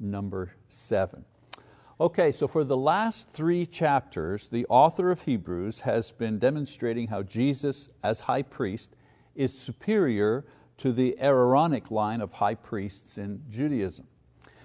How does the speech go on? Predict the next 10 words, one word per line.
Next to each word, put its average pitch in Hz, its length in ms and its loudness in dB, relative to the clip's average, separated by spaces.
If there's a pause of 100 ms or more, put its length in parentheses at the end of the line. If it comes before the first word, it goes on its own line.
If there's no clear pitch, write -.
(140)
Now, 120 80 0
the 151 160 4
idea 156 380 4
was 156 220 2
that 127 280 2
formerly, 143 640 2
under 123 200 0
the 113 100 -2
Mosaic 120 460 -2
system, 120 520 -6